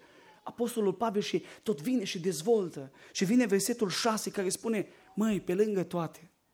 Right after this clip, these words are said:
există un singur Dumnezeu și Tată al tuturor, care este mai presus de toți și care lucrează prin toți și care este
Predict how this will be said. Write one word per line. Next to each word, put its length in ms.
există 480
un 100
singur 480
Dumnezeu 720
și 320
Tată 600
al 220
tuturor, 880
care 200
este 240
mai 200
presus 340
de 120
toți 520
și 140
care 160
lucrează 380
prin 300
toți 280
și 60
care 220
este 320